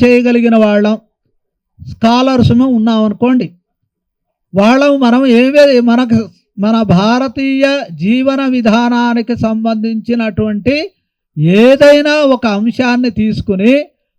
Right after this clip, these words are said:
లోతుగా అధ్యయనం చేయడం, అది మంచిది. అప్పుడు నిజానిజాలు తెలుస్తాయి, ఇప్పుడున్నటువంటి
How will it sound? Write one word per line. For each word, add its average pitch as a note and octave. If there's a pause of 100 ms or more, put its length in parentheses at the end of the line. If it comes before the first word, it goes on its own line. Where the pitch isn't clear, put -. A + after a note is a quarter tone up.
(220)
లోతుగా B3+ (200)
అధ్యయనం A3+ (120)
చేయడం, G3+ (500)
అది G3+
మంచిది. G3 (1120)
అప్పుడు C#4+ (220)
నిజానిజాలు C4+
తెలుస్తాయి, A#3+ (1300)
ఇప్పుడున్నటువంటి C4+